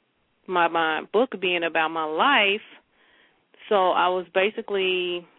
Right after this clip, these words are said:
writing my everyday, whatever was going on with me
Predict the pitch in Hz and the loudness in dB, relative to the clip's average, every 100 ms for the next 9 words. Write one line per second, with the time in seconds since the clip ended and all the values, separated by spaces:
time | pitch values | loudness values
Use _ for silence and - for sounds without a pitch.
0 | _ _ _ _ _ _ _ _ _ _ | _ _ _ _ _ _ _ _ _ _
1 | _ _ _ _ _ _ _ _ _ _ | _ _ _ _ _ _ _ _ _ _
2 | - - - 185 190 202 196 185 - 196 | -20 -18 -4 2 2 2 0 0 0 0
3 | 196 202 208 202 226 262 240 196 185 196 | 0 -2 0 0 0 0 -2 -8 -4 -2
4 | 185 180 165 156 120 | 0 -2 -4 -6 -8